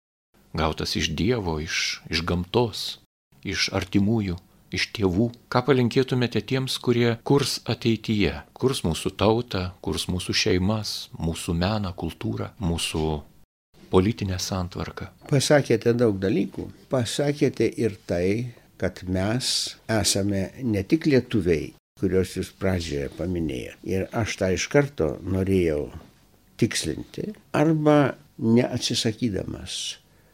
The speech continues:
Speaker 2: to žodžio, brangaus, svarbaus žodžio,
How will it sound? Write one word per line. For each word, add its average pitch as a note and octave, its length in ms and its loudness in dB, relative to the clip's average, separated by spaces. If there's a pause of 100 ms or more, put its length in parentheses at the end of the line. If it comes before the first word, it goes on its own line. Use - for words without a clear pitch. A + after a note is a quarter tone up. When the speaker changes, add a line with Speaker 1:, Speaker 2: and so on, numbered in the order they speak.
(400)
Speaker 2:
to E2 400 4
žodžio, A2 560 0 (580)
brangaus, D#2+ 800 -4 (160)
svarbaus - 960 -4 (160)
žodžio, C#2+ 560 -6